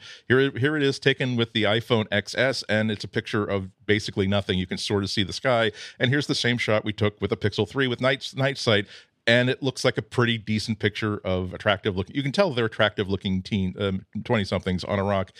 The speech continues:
in Central Park. Uh, and a lot of this was, I'm, I'm s-, uh, I was so, uh, they were, a whole bunch of people are, uh, appearing in videos now. One of them is Mark Lavoie, uh, who is, like, the head of their co-, their, uh, computational photography team.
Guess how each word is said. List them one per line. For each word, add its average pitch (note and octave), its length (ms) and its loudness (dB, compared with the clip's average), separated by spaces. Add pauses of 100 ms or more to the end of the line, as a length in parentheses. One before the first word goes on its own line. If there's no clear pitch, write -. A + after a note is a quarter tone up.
(320)
in G2 120 2
Central F#2 320 -2
Park. F#2+ 340 0 (420)
Uh, E2+ 180 0
and G#2 160 2
a A2 60 2
lot C#3+ 160 2
of D#3+ 80 -4
this D3 160 0
was, A2 260 0
I'm, A2+ 160 0
I'm B2 120 0
s-, - 200 -6
uh, - 240 -4
I B2 200 0
was A2 200 -2
so, C#3+ 240 0 (380)
uh, A#2 160 0
they A2+ 180 2
were, A#2 160 -2 (160)
a F2+ 140 -2
whole E3+ 160 2
bunch D#3+ 160 -2
of - 40 -20
people C#3 300 0
are, G2+ 260 2
uh, G2 60 0
appearing A2 340 0
in G2+ 80 -2
videos G2 320 -2
now. F#2+ 160 0 (260)
One A#2 100 6
of B2+ 40 0
them B2+ 120 0
is G2 100 -2
Mark G#2 220 0
Lavoie, G2 480 0 (340)
uh, F2 140 -2
who G2 100 0
is, G2+ 180 -2
like, G2 160 -2
the G#2 160 2
head G#2+ 220 0
of G2+ 80 0
their G2 160 0 (280)
co-, G2 240 2
their, G2 420 0
uh, F2+ 240 -2 (120)
computational G#2+ 560 0
photography G2 520 -2
team. F2+ 320 -2